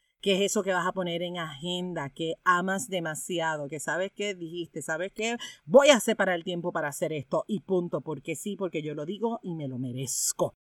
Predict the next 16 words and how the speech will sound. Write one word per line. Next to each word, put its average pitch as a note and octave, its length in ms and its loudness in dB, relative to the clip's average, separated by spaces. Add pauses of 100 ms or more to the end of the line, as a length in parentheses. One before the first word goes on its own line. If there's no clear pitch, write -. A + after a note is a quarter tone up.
(320)
¿Cuáles F3+ 240 0
son G3+ 160 -2
esas G3 420 0
cosas G#3 420 0
que D#3 140 -6
vas C#3 300 -8
a D#3 80 0
hacer, G#3+ 420 -4 (340)
que E3 120 -2
vas D#3+ 260 -4
a D#3+ 160 -2
retomar? C#3 800 -6 (1120)
Me E3 160 -4
encuentras F#3+ 680 2
en D#3+ 200 -2
Facebook, B3 560 0